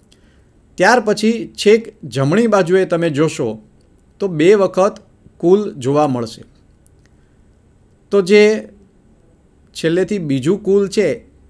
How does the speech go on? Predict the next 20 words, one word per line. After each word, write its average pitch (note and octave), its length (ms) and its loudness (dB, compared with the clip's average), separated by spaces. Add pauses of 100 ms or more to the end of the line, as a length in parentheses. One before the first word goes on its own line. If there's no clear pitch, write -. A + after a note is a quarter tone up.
(140)
એની E3+ 200 0
નીચે G3 280 2
પણ A3+ 200 -2
પાછા A3 340 -2
તમને F3+ 340 -6
ત્રણ G3+ 340 -4
પ્રકાર E3 440 -2
જોવા D3+ 280 -2
મળે C#3+ 280 -2
છે, G#3 320 -4 (760)
E, G3 360 -2 (280)
S E3+ 320 -2 (140)
અને D3 180 -6 (100)
O. B2+ 200 -4 (1400)
એટલે E3+ 560 0 (2250)
નિબંધાત્મક G3 760 0
પ્રશ્નના G#3 480 -4
કુલ G#3+ 280 0
કેટલા G#3 320 -2
થયા, G3+ 400 -2